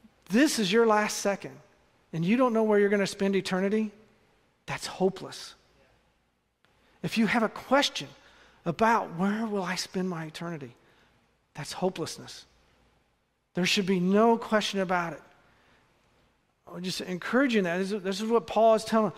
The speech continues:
It doesn't matter the things you've done. Even if you're a good person, I've been a good person all my life. I've, I've obeyed all the rules that I think I can. It doesn't matter. If you don't know, if you can't say confidently,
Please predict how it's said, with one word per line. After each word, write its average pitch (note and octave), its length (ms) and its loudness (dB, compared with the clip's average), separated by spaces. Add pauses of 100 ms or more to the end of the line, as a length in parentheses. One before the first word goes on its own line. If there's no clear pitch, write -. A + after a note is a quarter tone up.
(380)
It G3 120 0
doesn't C4+ 360 6
matter B3 320 6
the G#3+ 140 4
things A3 260 2
you've G#3+ 80 0
done. G#3 180 4
Even C4+ 220 2
if C4+ 100 6
you're B3 180 6
a G#3 40 2
good A#3+ 260 2
person, A#3+ 360 2
I've F3 100 0
been A3+ 140 4
a G#3 40 2
good C4+ 300 2
person C4 300 0
all A#3 80 4
my A#3 80 6
life. A3 260 4
I've, F3 140 -2 (360)
I've F#3 160 2
obeyed G3 460 4
all A#3 220 8
the A3+ 80 0
rules A3+ 320 2
that G#3+ 100 2
I G3+ 80 6
think A3 300 0
I G#3 80 2
can. G#3 260 -2 (560)
It E3+ 100 -6
doesn't G3 280 2
matter. F3+ 200 2
If D#3+ 160 -8
you A3+ 200 2
don't A3+ 240 2
know, G3 160 0
if F3 100 -4
you G3+ 100 -2
can't G#3+ 280 -2
say G#3 180 2
confidently, D#3+ 640 -6